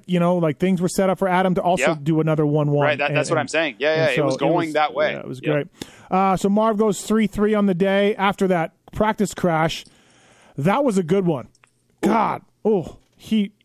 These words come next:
Speaker 1: I, I mean, I guess there was, was there talk, Weege, if I'm not lining up?
Speaker 3: I don't think there was talk either way. You just saw it,
Speaker 1: Yeah.
Speaker 3: uh, and thought it was bad. But, uh, we did go over not that long after. It wasn't like a moto time decision. I think, uh,
Speaker 1: Right.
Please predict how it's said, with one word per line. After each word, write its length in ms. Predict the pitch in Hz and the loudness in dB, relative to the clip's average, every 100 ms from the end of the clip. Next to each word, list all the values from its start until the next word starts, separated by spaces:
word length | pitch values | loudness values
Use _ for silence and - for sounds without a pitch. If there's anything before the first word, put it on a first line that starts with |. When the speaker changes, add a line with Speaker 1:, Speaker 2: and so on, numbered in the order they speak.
| _ - | _ -6
Speaker 1:
I, 140 | 214 - _ - | -6 -6 _ -2
I 100 | 202 | 0
mean, 140 | 226 | 2
I 80 | 226 | 0
guess 240 | 202 254 | 0 0
there 80 | 262 | 0
was, 120 | 214 - | -2 -4
was 220 | 240 196 | -2 0
there 100 | 185 | 0
talk, 240 | 190 226 | 0 0
Weege, 240 | 233 254 220 | 0 0 2
if 60 | 226 | 0
I'm 80 | |
not 180 | 208 214 | 2 0
lining 300 | 208 214 208 | 0 2 2
up? 160 | 220 - _ _ _ _ _ _ _ _ _ _ _ _ _ _ _ - 131 | 0 -2 _ _ _ _ _ _ _ _ _ _ _ _ _ _ _ -12 -2
Speaker 3:
I 80 | 156 | 0
don't 100 | 170 | 2
think 120 | 156 | 2
there 100 | 135 | 0
was 100 | 127 | 0
talk 260 | - 139 123 | 0 -2 0
either 320 | 123 147 135 | -2 0 0
way. 440 | 104 101 101 101 - | 2 2 2 2 -2
You 160 | 113 | -4
just 240 | 110 120 - - - | -2 -2 -2 0 0
saw 260 | 123 135 | 0 0
it, 240 | 101 98 - _ _ | 0 -4 -4 _ _
Speaker 1:
Yeah. 260 | 151 160 123 - | -4 -2 -4 -6
Speaker 3:
uh, 300 | 90 87 101 | -4 -2 -2
and 140 | 107 107 | -6 -6
thought 180 | - 110 | -4 -4
it 40 | |
was 120 | 101 | -6
bad. 380 | 95 98 98 95 | -4 -2 -2 -4
But, 280 | 90 107 - | -4 -4 -4
uh, 200 | 113 110 110 | -4 -4 -4
we 120 | 214 | -8
did 200 | 262 233 | -8 -6
go 240 | 233 220 | -4 -2
over 380 | 214 208 196 190 _ _ - | -4 -4 -6 -8 _ _ -10
not 360 | 185 254 311 | -4 -4 -2
that 240 | 208 240 143 | -4 -4 -2
long 260 | 160 160 | -2 -2
after. 400 | 143 185 - 110 | -2 -4 -6 -10
It 100 | 117 | -6
wasn't 240 | 170 190 147 | -6 -6 -6
like 120 | 139 | -6
a 60 | 113 | -6
moto 480 | 107 120 143 151 | -6 -4 -2 -2
time 280 | 117 117 101 | -6 -8 -10
decision. 400 | 98 - 127 110 98 | -12 -12 -12 -12 -14
I 80 | |
think, 320 | 110 143 139 135 | -12 -12 -8 -4
uh, 40 | 123 | -2
Speaker 1:
Right. 220 | 117 | -2